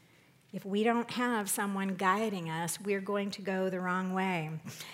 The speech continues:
I see this as mankind is all driving along in the dark, approaching a canyon, about to plunge to their death. And Jesus is shining a big light on the side of the road, saying, "Detour. That's not the way.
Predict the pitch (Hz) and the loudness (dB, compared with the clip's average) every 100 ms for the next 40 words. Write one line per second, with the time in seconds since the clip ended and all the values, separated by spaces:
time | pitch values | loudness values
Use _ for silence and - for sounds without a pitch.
0 | - 196 196 254 233 220 214 214 175 - | -2 2 4 6 8 10 10 6 6 4
1 | 214 196 202 214 - 214 226 220 185 185 | 4 4 4 2 0 2 4 4 4 6
2 | 185 190 190 180 185 202 202 208 208 - | 6 6 4 6 8 6 2 0 0 0
3 | 185 185 196 196 180 170 170 170 190 214 | 0 2 2 2 2 0 4 4 6 2
4 | - - - 185 - 208 220 - 220 220 | -2 -12 -8 -8 0 2 2 2 0 0
5 | 180 - 214 214 220 220 220 190 175 190 | -4 -2 0 0 2 0 0 -2 0 2
6 | 202 - 202 - 208 202 214 214 214 - | 0 -2 -10 -8 -4 -2 -2 -2 -4 -8
7 | - - 208 202 208 - 180 180 185 185 | -12 -4 0 0 -2 -2 -4 -2 0 0
8 | 175 156 - - - 190 190 196 214 208 | -2 -4 -10 -14 -8 -2 0 2 0 2
9 | 180 - 208 196 - 196 208 196 180 185 | 0 0 -2 -4 -2 -2 -2 -2 -2 -2
10 | 202 208 208 202 190 180 170 214 180 180 | 0 2 2 0 -2 0 2 2 2 0
11 | 175 170 175 170 160 143 - - - - | -2 -2 0 0 -2 -6 -10 -14 -4 -2
12 | 202 196 165 190 190 - 190 165 131 - | -2 -4 -2 -2 -2 -4 -4 -4 -6 -12
13 | - - - - 240 277 - 247 233 - | -20 -20 -10 -4 -2 -2 -2 -2 -2 -4
14 | 233 233 226 208 170 | -4 -2 -2 -2 -4